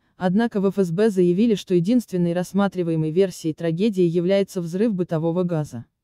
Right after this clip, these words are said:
Семь семь возбуждено уголовное дело об убийстве по неосторожности в региональном управлении Следственного комитета. Возбуждено уголовное дело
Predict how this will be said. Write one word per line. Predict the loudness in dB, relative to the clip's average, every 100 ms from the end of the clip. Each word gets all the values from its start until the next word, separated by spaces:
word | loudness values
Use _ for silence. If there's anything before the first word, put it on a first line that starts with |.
| _
Семь | 0 4 4
семь | 4 2 2
возбуждено | 2 0 -2 2 2 4 2
уголовное | 2 0 2 2 0
дело | 0 2 2 0
об | -2 0
убийстве | 2 0 0 -4
по | -2
неосторожности | 0 0 0 -2 0 0 -2 -4 -4
в | -2
региональном | 0 0 2 2 2 0
управлении | -2 -2 0 2 2
Следственного | 2 0 -2 -2 -2 -2 -2
комитета. | -2 -2 0 -2 -2
Возбуждено | -6 -4 -6 -2 0 0
уголовное | -2 -2 -2 0 -2 -2
дело | -2 0 0